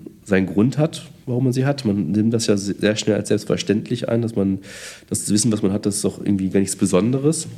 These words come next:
So geht ja auch fast jeder aus dem Studium, dass er denkt, ich habe jetzt eigentlich gar nichts gelernt. Ähm, aber es ist nicht so. Man hat schon was mit,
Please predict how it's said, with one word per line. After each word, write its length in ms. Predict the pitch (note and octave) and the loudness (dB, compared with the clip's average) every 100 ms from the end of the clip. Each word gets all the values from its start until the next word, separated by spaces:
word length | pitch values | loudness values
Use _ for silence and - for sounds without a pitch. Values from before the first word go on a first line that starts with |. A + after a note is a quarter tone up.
| F#2 | -4
So 80 | |
geht 140 | F#2 G#2+ | 0 2
ja 60 | G2 | 0
auch 40 | |
fast 200 | - - | -2 -2
jeder 140 | G2 F#2+ | 2 2
aus 60 | |
dem 100 | G2 | 0
Studium, 460 | - - A#2 C#3 C3+ | -2 0 2 2 0
dass 120 | A2 | 0
er 120 | A2+ | 2
denkt, 220 | G#2 G#2+ G#2 | 2 0 -2
ich 80 | |
habe 100 | G#2 | -4
jetzt 100 | G#2+ | -2
eigentlich 160 | - G#2 | -2 0
gar 120 | F#2+ | 2
nichts 180 | F#2+ - | 0 0
gelernt. 420 | E2+ F2 G#2 F3 - - - - - - | 0 2 2 0 -6 -16 -14 -12 -14 -2
Ähm, 680 | G2 G2+ G#2+ G2+ G2+ G2 G#2 - - - - - | 4 6 4 2 0 -2 -4 -8 -18 -20 -10 0
aber 360 | G2+ A2 G#2 | 4 4 2
es 120 | A#2 - | 0 -2
ist 140 | A#2 | -2
nicht 140 | - | -4
so. 180 | - G2 | -4 -4
Man 140 | E2+ F2 | -4 -4
hat 100 | F2 | 0
schon 140 | G2 | 0
was 140 | F2 - | 0 -4
mit, 280 | - - | -6 -10